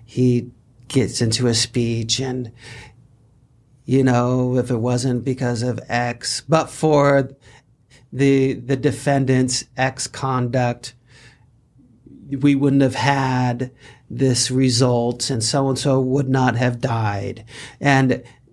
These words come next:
tells the sob story, and then says, "We were thinking that an appropriate number would be five,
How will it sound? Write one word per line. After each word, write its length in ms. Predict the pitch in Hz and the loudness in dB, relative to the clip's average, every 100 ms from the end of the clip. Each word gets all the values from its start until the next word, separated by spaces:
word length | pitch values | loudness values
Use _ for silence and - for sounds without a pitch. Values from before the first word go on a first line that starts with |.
| _ _ | _ _
tells 360 | - 127 127 123 | 2 4 4 2
the 80 | 123 | 0
sob 440 | - 113 110 123 | 0 0 0 -2
story, 680 | - 110 104 101 101 98 98 _ - - - | -6 -4 -4 -2 -2 -4 -6 _ -20 -20 -4
and 180 | 135 127 | -2 0
then 180 | 135 131 | 2 2
says, 520 | 113 135 123 110 - - _ _ - - - _ - | 2 0 0 -2 -6 -12 _ _ -20 -20 -20 _ 2
"We 100 | 330 | 4
were 120 | 285 | 4
thinking 540 | 254 220 208 180 151 | 4 2 4 4 6
that 360 | 139 143 131 - - | 4 4 2 -2 -4
an 100 | 139 | -4
appropriate 580 | - - 156 156 143 127 | -4 -2 0 2 2 2
number 360 | 131 127 127 | 2 2 0
would 260 | 110 127 117 | 0 0 0
be 360 | 123 117 107 - - _ _ _ _ _ _ _ _ _ _ | -2 -2 -4 -6 -16 _ _ _ _ _ _ _ _ _ _
five, 800 | - - 131 135 135 135 135 127 | -6 0 2 4 4 2 2 0